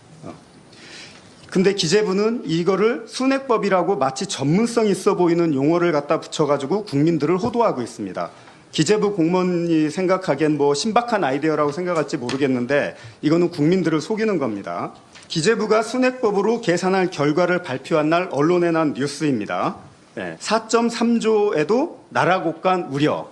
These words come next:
이렇게 돼 있습니다. 그러면은 정상적인 계산으로 십팔점사 조 원으로 했으면은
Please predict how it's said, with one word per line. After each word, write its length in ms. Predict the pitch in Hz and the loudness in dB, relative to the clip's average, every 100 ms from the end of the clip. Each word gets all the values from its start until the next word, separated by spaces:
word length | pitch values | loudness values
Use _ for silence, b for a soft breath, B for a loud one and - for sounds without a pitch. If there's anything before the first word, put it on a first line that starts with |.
| - | -4
이렇게 300 | 156 185 160 | -2 0 -2
돼 80 | 123 | -4
있습니다. 380 | 104 107 101 101 | -6 -8 -8 -2
그러면은 500 | 185 208 190 208 113 | 0 2 2 0 -2
정상적인 720 | 147 170 214 202 190 170 170 | 0 2 2 0 0 0 0
계산으로 600 | 147 147 175 160 160 190 B B B | 0 0 0 0 0 -4 B B B
십팔점사 840 | - - 240 240 226 202 - 233 | -8 -4 -2 0 -2 -4 0 -2
조 120 | 240 233 | 0 -2
원으로 280 | 208 180 | -2 0
했으면은 680 | 156 147 143 131 135 160 80 | -2 -2 -2 0 0 -2 -4